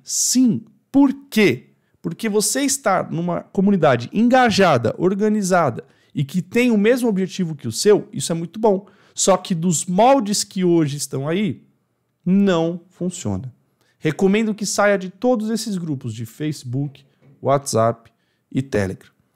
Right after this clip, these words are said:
No Teorema Militar, a gente chegou no começo a ter grupos de WhatsApp e depois par-, passamos para o Telegram. Não funcionou. Eu percebi que ali os alunos só ficavam brigando ou se não conversando sobre coisas que não é da nossa realidade agora.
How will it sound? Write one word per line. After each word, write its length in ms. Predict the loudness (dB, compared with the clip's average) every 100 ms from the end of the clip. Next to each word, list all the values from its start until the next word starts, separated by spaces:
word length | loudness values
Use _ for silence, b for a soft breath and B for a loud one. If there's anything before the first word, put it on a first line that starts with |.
| _ _ _ _ _
No 200 | 2 2
Teorema 340 | 4 4 4 0
Militar, 380 | -2 0 0
a 60 | 0
gente 260 | -4 -10 -8
chegou 440 | -6 -2 0 0
no 100 | -2
começo 460 | -4 -4 -4 -6 -14 _ _ _ _ _ _ _ _
a 80 | -4
ter 300 | 0 2 2
grupos 420 | 0 -6 -6 -8
de 120 | -6 -6
WhatsApp 480 | -6 -2 -2 -2
e 40 | -8
depois 320 | -10 -8 -8
par-, 280 | -6 -6 -6
passamos 420 | -10 -10 -10 -10
para 180 | -6 -6
o 40 |
Telegram. 400 | -6 -8 -10 -14 _ -8
Não 320 | -2 0 -2
funcionou. 640 | -4 -10 -6 -4 -4 -6 b b b
Eu 100 | -6
percebi 460 | -4 -4 -4 -6 -2
que 100 | -2
ali 200 | 0 -2
os 120 | 0
alunos 340 | 0 0 -4
só 280 | -4 -2 -4
ficavam 640 | -4 -14 -4 -2 0 -2 -2
brigando 760 | -2 -4 -2 0 0 -2 -6 b b -4
ou 180 | -2
se 180 | -2 -6
não 160 | -8 -8
conversando 840 | -6 -4 0 -2 -2 -2 0 0
sobre 260 | -4 -8 -6
coisas 380 | -4 -4 -4 -8
que 120 | -6
não 160 | -4
é 80 | -2
da 120 | 0
nossa 240 | 0 0 0
realidade 460 | 0 2 2 0
agora. 380 | -2 -2 -2 -4